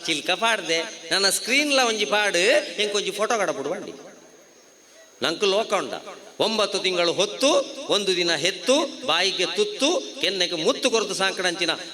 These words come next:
ಅಪ್ಪಮ್ಮನ ಪೂರ ಬುಡ್ದು ನಮ್ಮ ಫೋಟೋ ಕಡಪುಡಿಯ ಆಯ್ ಪಂಡೆ ನಿನ್ನ ಫೋಟೋ ತಿಕ್ಕಿಂಡತ್ತ ಎಲ್ಲ ಬೈಯಕ ದುಂಬು ಯಾನ ಪಂಡು ನಾಡೆಗೆ ಬಲ ಬಂಗಾರ್ಲ ದುಡ್ಡುಲ ಪತ್ತೊಂದೇ ಬಲ ಇಜ್ಜಿಂದ ಅಂಡ ನಿನ್ನ ವೈರಲ್ ಮಲ್ಪೆ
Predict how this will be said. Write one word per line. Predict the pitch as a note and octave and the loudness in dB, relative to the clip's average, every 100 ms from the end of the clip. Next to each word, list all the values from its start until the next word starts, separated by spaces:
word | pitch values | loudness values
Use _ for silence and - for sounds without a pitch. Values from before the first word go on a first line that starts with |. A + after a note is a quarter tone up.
| E3+ | -4
ಅಪ್ಪಮ್ಮನ | D#3+ F3 A3 G3+ F#3+ | -2 0 0 0 -2
ಪೂರ | F3+ E3 G3 | -2 0 0
ಬುಡ್ದು | E3 F3 F#3 F#3+ B2 - - - - - - - - - | 2 0 0 0 0 -6 -14 -16 -20 -20 -20 -20 -20 -6
ನಮ್ಮ | C3 D#3 | -2 -2
ಫೋಟೋ | C#3 D3+ D3+ | 0 0 0
ಕಡಪುಡಿಯ | C3+ A#2+ G#2+ F2+ E2+ - F#2 F2+ - - - | -2 -4 -4 -4 -6 -14 -18 -20 -20 -20 -6
ಆಯ್ | A#2 D3 | -2 -2
ಪಂಡೆ | D#3+ D3+ | -2 -2
ನಿನ್ನ | C#3+ D3 | -2 -2
ಫೋಟೋ | C3+ D3 E3 | -2 0 0
ತಿಕ್ಕಿಂಡತ್ತ | D#3 D3+ D3 - D3+ A3 - - F#3 C4+ - - - - - | 0 0 0 0 2 2 0 -6 -12 -14 -16 -20 -20 -16 -4
ಎಲ್ಲ | A#2+ C#3 C3+ | -2 0 -2
ಬೈಯಕ | A#2 B2+ D#3+ D#3+ D3 | 0 0 2 0 0
ದುಂಬು | D3 E3 | -4 0
ಯಾನ | D#3+ C#3+ B2+ | 0 0 -4
ಪಂಡು | - D3 F3 | -2 -2 0
ನಾಡೆಗೆ | E3 C#3+ D3+ | 0 0 0
ಬಲ | D3+ A2 E2 E2 B2+ - - - - - - - - - - - - - F#2+ | -2 -2 -4 -12 -16 -18 -20 -20 -20 -20 -20 -20 -20 -20 -20 -20 -20 -10 -2
ಬಂಗಾರ್ಲ | C3+ D#3+ E3 D3+ | 0 2 2 0
ದುಡ್ಡುಲ | C#3 D3 D3+ | -2 -2 -2
ಪತ್ತೊಂದೇ | E3 C3+ C3+ D#3+ D#3 | -2 -2 0 0 0
ಬಲ | C#3+ G#2+ F2+ - A2+ - - | 0 -2 -4 -12 -16 -16 -4
ಇಜ್ಜಿಂದ | B2 C3 E3+ E3 | -2 0 0 2
ಅಂಡ | E3+ | 0
ನಿನ್ನ | F#3 E3 | 0 0
ವೈರಲ್ | D3 C#3+ C#3 B2+ | 2 2 2 -2
ಮಲ್ಪೆ | G#2+ F#2 - | -4 -8 -10